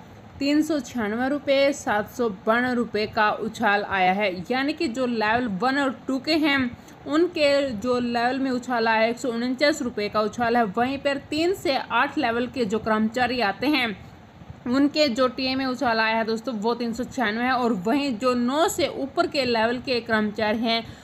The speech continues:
उनका सात सौ बानवे रुपये तक जो pension बढ़ोतरी होगी। सालाना आधार पर कर्मचारियों को सत्रह सौ अट्ठासी रुपये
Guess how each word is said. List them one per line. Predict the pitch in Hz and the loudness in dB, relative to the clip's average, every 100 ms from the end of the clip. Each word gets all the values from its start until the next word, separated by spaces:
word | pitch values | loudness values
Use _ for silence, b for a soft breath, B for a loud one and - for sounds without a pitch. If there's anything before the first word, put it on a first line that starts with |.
| B 269 | B -4
उनका | 277 269 277 | -4 0 0
सात | 277 247 202 | 0 -2 -2
सौ | 254 226 | -2 -4
बानवे | 175 233 254 277 | 0 0 0 0
रुपये | 285 240 - 220 | 0 0 0 0
तक | 226 220 214 220 214 190 | 2 2 2 2 -2 0
जो | 196 | -2
pension | 185 220 220 247 220 | 0 0 0 -2 -2
बढ़ोतरी | 185 180 185 233 | 0 -2 -2 -2
होगी। | 220 202 220 220 - B B B - | 0 0 0 -2 -4 B B B -8
सालाना | - 262 277 320 349 339 | 0 2 4 4 4 2
आधार | 269 269 269 | 2 0 0
पर | - 285 | 0 -2
कर्मचारियों | 294 247 240 254 240 240 | -2 0 0 0 0 -2
को | 233 254 | -2 -2
सत्रह | 254 - - 233 247 262 | -2 -8 -8 -4 2 2
सौ | 277 240 | 2 -2
अट्ठासी | 233 247 247 294 285 | 0 -2 0 0 0
रुपये | 233 - 233 202 | -2 0 0 0